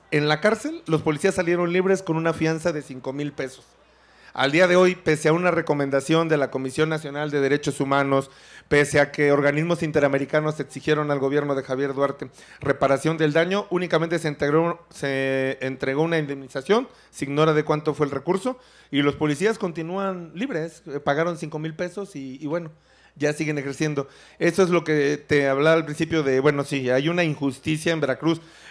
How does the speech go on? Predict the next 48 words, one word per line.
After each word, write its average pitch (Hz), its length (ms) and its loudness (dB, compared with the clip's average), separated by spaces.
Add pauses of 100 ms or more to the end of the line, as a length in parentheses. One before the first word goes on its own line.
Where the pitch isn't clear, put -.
pero 156 320 4
parecía, 147 340 2
pero 165 160 0
el 156 60 0
gobierno 196 480 4
matiza 190 360 -2
las 170 140 0
cosas, 202 300 2
dice, 165 240 -4
es 175 80 -2
que - 80 -2
el 226 80 -2
caso 226 240 -2
de 175 140 -2
Gibran 175 300 0
ya 202 80 0
está 196 180 0
resuelto, 190 500 0 (240)
ya 165 160 4
pagamos 185 320 4
la 170 80 2
indemnización, 147 680 0 (300)
o 160 100 4
es 190 80 -2
que 226 80 -6
el 214 80 0
de 190 80 2
Regina 208 480 0
es, 208 160 -6
es, 190 340 2
es, 196 180 2
este, 165 540 2
hay 170 180 4
una 208 160 4
definición 160 720 -2
legal 214 320 -2
del 190 120 -4
asesinato, 165 600 -8 (260)
porque 147 320 -4
uno 220 260 -4
de 151 120 2
los 139 120 -2
dos 180 140 0
tipos 180 300 -4
está 143 180 -2
en 165 80 0
la 160 140 -4
cárcel, 165 320 -2